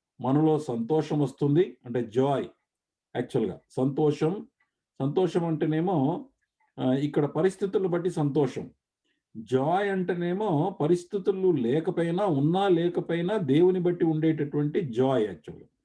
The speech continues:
సమాధానం అంటే దేవునితో సమాధానము. మన హృదయంలో మనం ఎప్పుడైతే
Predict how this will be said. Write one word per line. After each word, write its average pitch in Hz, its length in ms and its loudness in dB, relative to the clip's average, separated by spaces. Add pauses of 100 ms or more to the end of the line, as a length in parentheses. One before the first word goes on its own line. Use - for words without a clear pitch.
(520)
సమాధానం 190 600 2
అంటే 175 160 0 (200)
దేవునితో 190 400 2 (180)
సమాధానము. 151 580 0 (840)
మన 139 100 2 (120)
హృదయంలో 165 600 2 (640)
మనం 143 220 4
ఎప్పుడైతే 160 400 2